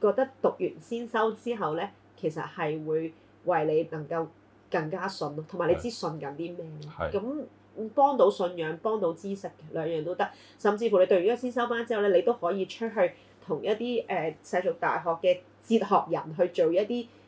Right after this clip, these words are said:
Speaker 1: 辯論啊，
Speaker 2: 交流啊，
Speaker 1: 去做，
Speaker 2: 係啊。
Speaker 1: <laughs> 咁即係
Speaker 2: 係啊。
Speaker 1: OK 嘅，即係，
Speaker 2: 嗯。
Speaker 1: 誒，非常 OK 嘅。
Speaker 2: 嗯。
Speaker 1: 噉樣亦都會有一個，誒，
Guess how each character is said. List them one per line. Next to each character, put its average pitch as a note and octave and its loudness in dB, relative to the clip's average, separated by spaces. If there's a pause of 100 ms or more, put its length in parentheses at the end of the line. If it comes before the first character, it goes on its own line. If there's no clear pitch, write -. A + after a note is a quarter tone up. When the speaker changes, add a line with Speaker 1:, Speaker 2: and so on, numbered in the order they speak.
(160)
Speaker 1:
辯 F3 2
論 F3 2
啊， A#3+ 6
Speaker 2:
交 A#2+ 12
流 F2 10
啊， E2 2
Speaker 1:
去 A#3+ 10
做， A#3 0
Speaker 2:
係 - 4
啊。 - 2
Speaker 1:
<laughs> - -2
咁 - 4
即 - -2
係 C4+ 2
Speaker 2:
係 F#3 4
啊。 D#2+ 2 (200)
Speaker 1:
OK A#3 8
嘅， B3 -4 (100)
即 - 0
係， A#3 2
Speaker 2:
嗯。 F#3 0
Speaker 1:
誒， E3 -4 (580)
非 C4 8
常 D#3+ -4
OK F#3+ -2 (220)
嘅。 E3+ -16 (180)
Speaker 2:
嗯。 F#2 -6
Speaker 1:
噉 F3 0
樣 A#3 -2
亦 G3+ 4 (100)
都 C4 6
會 F#3 0
有 D#3 0
一 G#3+ 2 (120)
個， F#3 0
誒， D#3+ -2